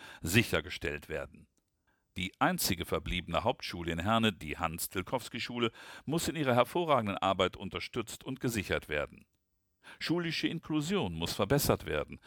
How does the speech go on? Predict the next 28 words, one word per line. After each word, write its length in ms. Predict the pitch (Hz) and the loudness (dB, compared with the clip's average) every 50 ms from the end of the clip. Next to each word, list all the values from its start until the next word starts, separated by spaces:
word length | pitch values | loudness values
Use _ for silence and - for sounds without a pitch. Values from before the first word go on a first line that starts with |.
| - - - - - | -20 -20 -20 -14 -10
Das 260 | - - 87 - - | -8 -6 -4 -4 -2
Förderschulsystem 800 | - - 123 113 104 - - 110 101 95 98 92 - - 110 104 | 2 4 4 4 4 2 0 -2 0 0 0 0 2 2 0 2
muss 160 | 98 98 - | 0 -2 -2
im 80 | 117 101 | -2 -2
Interesse 480 | 98 - 104 95 107 110 107 - 110 | 0 0 0 2 2 2 2 2 0
eines 320 | 98 95 95 90 - - - | 0 0 -2 -2 -4 -2 -2
echten 400 | 139 127 - - - 98 92 85 | -2 -2 -2 -6 -10 -6 2 6
Wahlrechts 500 | 98 95 95 92 87 90 90 - - - | 8 8 8 6 4 2 -2 -2 -6 -6
für 140 | - - - | -6 -4 -4
Eltern 460 | - 87 87 - - 95 90 92 87 | -2 -4 -2 0 0 0 0 0 -2
gesichert 540 | - 87 80 - 90 - - 82 76 - 80 | -4 -4 -4 -4 -4 -2 -2 -2 -4 -4 -6
werden. 360 | 76 71 67 64 - - - _ _ _ _ _ _ _ _ - - - _ | -6 -6 -6 -8 -10 -16 -20 _ _ _ _ _ _ _ _ -20 -20 -16 _
Bei 100 | - - | -4 0
der 140 | 76 76 71 | 0 0 0
schulischen 460 | - - 135 156 151 139 135 - 104 | 0 -2 -2 -2 -2 -4 -6 -8 -6
Inklusion 600 | - 113 - - 95 90 85 104 123 127 127 135 - - - - - | -8 -8 -6 -4 -2 0 2 2 2 2 0 -2 -4 -10 -16 -16 0
setzen 400 | - 92 98 - - - 90 85 | 2 4 4 4 2 0 0 2
wir 100 | 85 71 | 0 0
auf 160 | 73 - - | 0 -4 -8
Qualität 680 | - - - 90 92 95 104 107 - - 127 131 - - | -6 2 4 4 6 6 2 0 0 -2 0 0 -2 -2
statt 260 | - - - 82 80 | -4 -6 -6 -4 -2
auf 140 | 82 - - | -4 -4 2
Tempo. 480 | - 117 104 104 98 - 85 69 - - _ _ _ _ _ _ _ _ | 4 4 4 4 2 0 -2 -2 -4 -8 _ _ _ _ _ _ _ _
Die 320 | 92 85 80 90 90 90 | -16 -4 2 2 2 2
Schulträger 680 | - - 165 196 214 196 - - 82 76 73 73 73 73 | 2 -2 -2 -4 -4 -4 -2 0 0 0 2 0 0 0
wirken 260 | 82 82 - - 95 | 0 0 0 -2 -4
im 100 | 87 90 | -4 -4
Schulterschluss 800 | - - 151 160 165 - 98 82 - - 92 92 92 - - | -2 -2 -2 0 0 0 -2 -2 -2 -2 0 0 0 0 -2